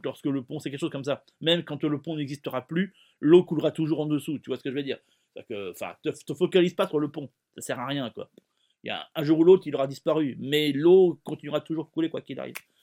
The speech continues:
Tu comprends un petit peu ? Donc là, c'est pareil, quoi. L'histoire continuera, et il y a d'autres histoires qui se feront, euh,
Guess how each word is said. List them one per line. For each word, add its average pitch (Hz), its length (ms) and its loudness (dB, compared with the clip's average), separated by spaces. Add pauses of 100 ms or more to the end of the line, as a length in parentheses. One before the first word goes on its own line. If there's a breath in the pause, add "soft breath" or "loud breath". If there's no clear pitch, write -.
(140 soft breath)
Tu - 80 -20
comprends 127 240 -14
un - 40 -12
petit - 140 -20
peu ? 120 100 -10
Donc 139 160 -10
là, 156 60 -20
c'est 151 120 -6
pareil, 135 320 -2
quoi. - 220 -14 (320)
L'histoire - 420 -2
continuera, 165 640 -2
et 117 360 2 (340 loud breath)
il 123 60 -4
y - 20 2
a 135 80 4
d'autres 156 380 2
histoires 160 340 0
qui 147 80 -10
se 139 140 -10
feront, 160 560 -6
euh, - 100 -14